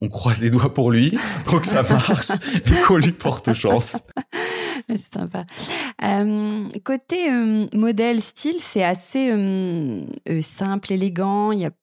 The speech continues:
Speaker 2: plusieurs couleurs, euh, actuelles, mais c'est plutôt, euh, classique. Aussi des carreaux, des rayures, c'est très chic.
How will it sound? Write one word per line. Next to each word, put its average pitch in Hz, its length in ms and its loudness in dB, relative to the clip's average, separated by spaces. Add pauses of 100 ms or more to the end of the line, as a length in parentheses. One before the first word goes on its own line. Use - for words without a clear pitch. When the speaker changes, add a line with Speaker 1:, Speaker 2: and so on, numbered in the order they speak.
(180)
Speaker 2:
plusieurs 175 340 -6
couleurs, 180 400 -4
euh, 160 80 -2
actuelles, 190 500 -4
mais 165 100 -4
c'est 160 160 -12
plutôt, - 380 -12
euh, 165 120 -6
classique. 220 640 -6
Aussi 175 240 -8
des 165 140 -4
carreaux, 160 420 -6
des 170 120 -6
rayures, 165 320 -6
c'est - 140 -10
très - 180 -10
chic. - 340 -6